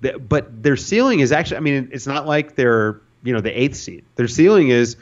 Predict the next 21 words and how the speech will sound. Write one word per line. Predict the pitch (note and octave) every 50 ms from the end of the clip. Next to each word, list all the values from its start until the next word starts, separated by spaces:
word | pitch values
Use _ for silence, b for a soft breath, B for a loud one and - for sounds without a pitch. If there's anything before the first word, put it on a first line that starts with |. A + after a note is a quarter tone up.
| b b b b b _ _ _
Eastern | - D3+ C3+ - D3 C3
Conference. | A#2+ C#3 C3+ C3+ B2+ C#3
They | B2 A#2+
were | A2+
in | A2
the | A2 - A#2
Eastern | A#2+ - - A#2
Conference | - C3 A#2+ A2+ A#2
Finals | - C3+ B2+ B2 B2 A#2 - -
two | - B2
years | A#2+ D3 E3 D#3
ago. | D#3+ C#3+ D#3+ D3+ D3+ D3 C#3+ b b b b b b b b b
Um, | - A#2 A#2+ A#2 A#2+ -
if | - C#3 - C#3
everyone's | C3 B2+ B2+ B2+ A#2+ A2
healthy, | - C#3 C#3 C#3 - - D3 C3+
they | B2+ A#2+
play | A#2+ B2 - D3+ D3 D3 - - - - _ -
Cleveland | - C#3+ C#3 C#3+ C3 C#3+ D3+ D#3 D3 - _ _ _ _ _
pretty | - - C#3+ C#3+ D3
tough. | C#3+ - A#2+ A2 A#2+ D3 - -